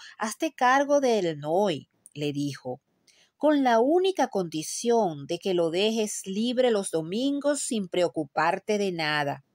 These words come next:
Él sabrá lo que hace». La niña quedó feliz. María dos Prazeres, a su vez, regresó a casa con el júbilo de haber vivido un sueño madurado durante años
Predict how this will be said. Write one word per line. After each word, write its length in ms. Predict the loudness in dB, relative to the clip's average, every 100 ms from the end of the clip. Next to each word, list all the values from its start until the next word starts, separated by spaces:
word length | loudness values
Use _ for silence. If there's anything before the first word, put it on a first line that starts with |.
| _ -20 -20 -14 -2
Él 220 | -2 0
sabrá 480 | 0 0 4 4 4
lo 180 | 2
que 220 | 0 0 2
hace». 580 | 2 0 -2 -8 -10 _ _ _ _ _ _ _ _ _ _ _ _ -6
La 180 | -2
niña 460 | 0 2 2 2 0
quedó 400 | 2 2 2 0
feliz. 880 | -2 -2 -2 0 -2 -4 -6 -8 -12 _ _ _ -20 -20 _ _
María 640 | -8 -6 -4 -2 2 2 2
dos 220 | 0 -2
Prazeres, 640 | -4 -4 -2 0 0 -2
a 100 | -6
su 200 | -6 -4
vez, 380 | 0 0 0 -8
regresó 560 | -4 -2 0 -2 0 0
a 140 | 0 -2
casa 400 | -2 -2 -4 -4
con 180 | -2
el 160 | -2 -4
júbilo 540 | -4 -2 0 2 2
de 120 | 2 0
haber 340 | 2 0 0
vivido 420 | -2 -4 -2 -2
un 100 | -2
sueño 480 | -4 0 0 0 -2
madurado 640 | -4 -4 -2 0 2 0
durante 560 | 0 2 0 -2 -4 -2
años 580 | 0 0 -2 -4 -6